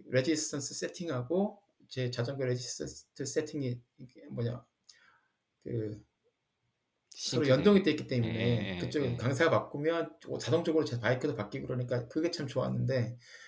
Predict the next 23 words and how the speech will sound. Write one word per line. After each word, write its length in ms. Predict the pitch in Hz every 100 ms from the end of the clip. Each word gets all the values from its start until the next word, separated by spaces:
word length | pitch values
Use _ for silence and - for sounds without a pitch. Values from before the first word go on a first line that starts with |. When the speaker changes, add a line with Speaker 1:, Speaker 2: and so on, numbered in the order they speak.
| - -
Speaker 1:
어, 100 | 147
Speaker 2:
음. 40 | 127
Speaker 1:
그게 200 | 180 226
없이 300 | 139 - 165
이제 80 | 160
하게 200 | 156 170
되면 480 | 143 151 196 226 -
애플 260 | 135 - 214
피트니스를 720 | - 247 214 196 214 202 185
쓰는 280 | 170 180 170
거랑 320 | 160 151 147 127
큰 120 | 120 160
차이가 240 | 165 151
없고 400 | 123 - 180 - _ -
그렇게 220 | - -
따지면 500 | 202 202 208 196 170 -
차라리 300 | - 185 127
애플 200 | 110 190
피트니스가 580 | - 98 196 180 98 -
더, 380 | 135 131 127 - _ - - - _ -
어, 480 | 123 120 113 113 120 - 370
이게 120 | 135
사용자, 420 | 120 170 160 151